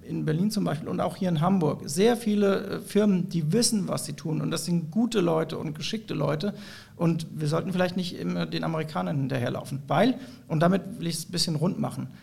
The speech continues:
das betrifft auch die alte Industrie in Deutschland. Ich habe ja familiär eine kleine Verbindung zu Bayer. Und ich finde, da sieht man's auch. Ein sehr guter Laden eigentlich, sehr gute Unternehmenskultur. Eigentlich das Richtige gemacht und gekauft, äh, sozusagen, weil sie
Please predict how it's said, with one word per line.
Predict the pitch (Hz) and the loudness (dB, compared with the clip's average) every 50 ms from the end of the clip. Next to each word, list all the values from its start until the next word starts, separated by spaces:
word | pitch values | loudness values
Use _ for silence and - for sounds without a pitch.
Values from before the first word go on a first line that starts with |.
| - - - - - - - | -20 -20 -20 -20 -20 -12 -8
das | 156 147 | -8 -6
betrifft | - 175 165 - - 220 233 226 - - | -4 -4 -4 0 0 0 0 0 0 -2
auch | 170 156 - | -2 -2 -2
die | - - - - | -6 -10 -6 0
alte | - 156 196 233 240 - - 170 | 2 2 2 2 2 0 0 -2
Industrie | 147 147 - 151 147 143 139 139 - - 143 135 | -2 -2 -2 -2 -2 -2 -2 -4 -6 -4 -2 -2
in | 131 123 | -2 -2
Deutschland. | 135 139 - - - 127 123 - - | -2 -4 -6 -6 -6 -6 -6 -6 -4
Ich | - 147 | -2 0
habe | 180 180 185 | 0 2 2
ja | 170 - - - - - - - | 0 0 -2 -4 -12 -18 -20 -12
familiär | - - 135 139 139 147 175 196 | -6 -4 -2 -2 0 0 0 0
eine | 190 170 151 | 0 0 -2
kleine | - 147 151 160 156 151 123 - | -2 -2 -2 -2 -2 -4 -4 -4
Verbindung | - 135 143 160 202 220 220 214 202 | -4 -4 0 4 6 8 8 6 6
zu | - - 156 131 | 2 -2 -2 0
Bayer. | 147 147 143 165 196 226 269 320 320 - - - - - - - | 0 2 2 2 2 2 0 -2 -4 -8 -14 -20 -20 -20 -12 -6
Und | - 170 170 170 - | -4 -4 -4 -4 -4
ich | - - - | -8 -4 -2
finde, | 214 226 233 226 107 - - - | 0 2 2 2 0 -2 -6 -8
da | - 151 | -8 -6
sieht | 160 - - | -6 -4 -4
man's | 175 175 - | -4 -6 -6
auch. | - - - - - - - - - - - - | -8 -10 -14 -18 -20 -20 -20 -20 -20 -20 -20 -10
Ein | - 135 143 139 | -4 -2 0 0
sehr | 151 160 202 214 | 2 2 2 2
guter | 208 226 - 214 196 175 | 0 -2 -4 -2 -2 0
Laden | 165 156 160 196 214 220 | 0 0 0 0 0 0
eigentlich, | 214 208 214 208 226 233 233 - - - | 0 0 0 0 -2 -2 -4 -6 -8 -10
sehr | - - 151 160 190 208 208 | -8 -6 -2 2 2 2 2
gute | 208 214 208 - 180 | 0 -2 -2 -2 -2
Unternehmenskultur. | 175 165 165 156 156 156 156 151 - - 135 131 - - 139 139 143 - - | -4 -2 -2 -2 0 0 0 -2 -4 -6 -8 -10 -8 -8 -8 -8 -8 -6 -2
Eigentlich | - 185 214 220 220 208 208 202 | 0 2 2 2 0 -2 -2 -4
das | - 170 - - - 156 147 156 | -4 -4 -4 -2 -2 -2 -2 0
Richtige | 226 254 247 - - 240 208 226 190 | 0 0 0 -2 -4 -4 -4 -2 0
gemacht | 170 151 143 151 180 214 - - - | 2 2 2 2 2 0 -4 -6 -8
und | - - 160 151 - | -8 -8 -8 -6 -6
gekauft, | - 151 - - 135 131 170 240 262 - - - | -8 -8 -6 -4 0 0 0 0 0 -4 -8 -8
äh, | - 202 202 208 | -6 -4 -4 -4
sozusagen, | 190 202 202 - 196 190 196 196 190 165 | -4 -6 -6 -6 -2 0 0 2 2 2
weil | 151 147 | 2 2
sie | 156 160 | 0 -2